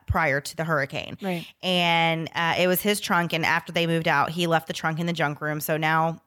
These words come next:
Speaker 1: they're cleaning up from the storm. They're like, "We might as well get this old thing out of here too."
Speaker 2: Yeah.
Speaker 1: So they take the trunk out to the, I guess, out to the road, you know, to put with the tr-,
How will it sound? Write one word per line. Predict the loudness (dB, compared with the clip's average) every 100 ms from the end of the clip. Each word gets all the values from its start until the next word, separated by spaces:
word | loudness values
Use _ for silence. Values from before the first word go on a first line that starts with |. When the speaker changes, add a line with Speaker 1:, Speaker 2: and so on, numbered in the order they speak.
| -10
Speaker 1:
they're | -8
cleaning | -2 2 2
up | 0
from | -2
the | -4
storm. | -4 -2 0 0 0
They're | -2 -2
like, | -2
"We | -2
might | -2
as | -2
well | -4
get | -8 -10
this | -6
old | -6 -6
thing | -4
out | -4 -6
of |
here | -10
too." | -10 -8 -10 -12 -10
Speaker 2:
Yeah. | -4 -2
Speaker 1:
So | -2
they | -4
take | -4 -6
the | -4
trunk | 0 0 -2 -10 _ _ _
out | -4 -2 -4
to | 0
the, | 0 0 -6 _ -8
I | -2
guess, | 0 2
out | 2 0
to | -2
the | -4 -4 -8 _ _ -6
road, | 2 4 4 4 0
you | -4 -2
know, | -2
to | -4
put | -6 -6
with | -6 -8
the | -8 -8
tr-, | -10